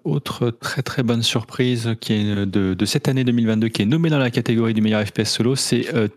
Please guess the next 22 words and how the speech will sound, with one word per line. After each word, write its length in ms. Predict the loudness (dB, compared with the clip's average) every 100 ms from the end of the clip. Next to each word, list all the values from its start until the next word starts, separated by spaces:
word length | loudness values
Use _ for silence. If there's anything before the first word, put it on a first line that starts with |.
| -2
Teardown, 680 | 0 2 2 2 2 0 -4 _ _ _ _ _ -6
euh, 380 | -2 0 2 0
petit 340 | -2 -4 -2 -2
F 120 | 0
P 140 | -2
S 220 | 0 -2
aussi 280 | -4 -4 -2
indé, 500 | 0 0 0 0 0
euh, 260 | 0 0 -2
de 140 | -4
destruction 520 | -4 -4 -4 -4 0 0
massive, 540 | 0 0 0 0 0
comme 180 | -2 -2
on 60 |
peut 140 | 0 0
dire, 280 | 2 0 -2 -6 -16 -18 _ _ -2
euh, 260 | 0 2 0
qui 640 | -4 -4 0 2 2 0
veut 320 | 0 0 0
dire 240 | 0 0 -2
quelque 300 | -6 -4 -4
chose 300 | -2 -4